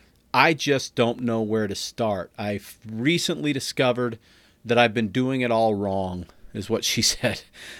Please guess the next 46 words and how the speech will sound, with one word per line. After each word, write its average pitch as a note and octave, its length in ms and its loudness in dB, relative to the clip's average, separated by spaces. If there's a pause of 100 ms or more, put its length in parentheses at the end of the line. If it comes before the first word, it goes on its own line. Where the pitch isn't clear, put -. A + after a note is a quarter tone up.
"I've B2 160 0
been B2 140 2
doing D3+ 320 4
it D3 100 4
all C3 220 6
wrong. G#2+ 440 2
You A#2 160 -2
know, A2+ 140 2
I'm B2 140 0
using C3 240 0
the A#2 100 0
wrong," A#2 460 2 (320)
and A2 100 2
now B2 220 6
I'm, A2 120 2
now A#2 200 2
I'm G#2 200 0 (340)
elaborating G#2+ 800 6
on G#2 160 -2
a G2 60 -4
conversation A2 720 0
that G#2 100 -2
I G2+ 80 0
had F#2+ 220 0
with F#2+ 160 -6
her. F#2+ 160 -2 (380)
"I'm A2+ 120 0
using D3 220 0
the D3 60 2
wrong C#3 260 2
laundry C3 420 2
detergent. G2 480 -2
I'm F#2+ 40 -6
s-, - 200 -10
feeding C#3+ 300 -2
my B2 100 0
kids B2+ 260 0
the B2+ 100 -2
wrong B2 260 0
cereal. G#2+ 760 0
I'm, G#2+ 300 -2 (540)
you A2+ 120 -4
know, A2+ 100 2
I'm A2 100 2
doing, C#3+ 420 0 (140)
I'm, C3 160 -2